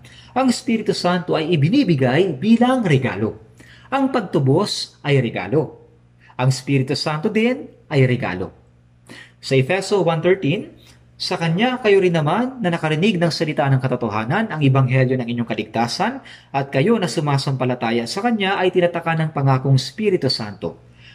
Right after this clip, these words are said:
Nang tayo'y sumampalataya, pumasok sa atin ang Espiritu Santo. At kasabay nito ay isang bagong puso ang ibinigay sa atin.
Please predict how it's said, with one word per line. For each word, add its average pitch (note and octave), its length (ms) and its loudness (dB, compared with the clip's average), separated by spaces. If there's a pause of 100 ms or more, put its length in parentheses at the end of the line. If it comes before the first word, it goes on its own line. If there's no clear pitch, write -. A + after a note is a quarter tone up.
Nang A3 240 2
tayo'y C4 320 4
sumampalataya, C#3+ 960 -2 (320)
pumasok D3 480 0
sa C3+ 240 0
atin D#3+ 240 -2
ang F3 240 -4
Espiritu A#2+ 480 -2
Santo. G2 560 -8
At G#2+ 80 -6
kasabay B2 400 -2
nito A3 400 2 (240)
ay F#3+ 140 4
isang F#3 180 -4
bagong E3+ 400 -2
puso G3+ 320 -4
ang E3 160 0
ibinigay C3 400 2
sa F2+ 240 -8
atin. E3 320 0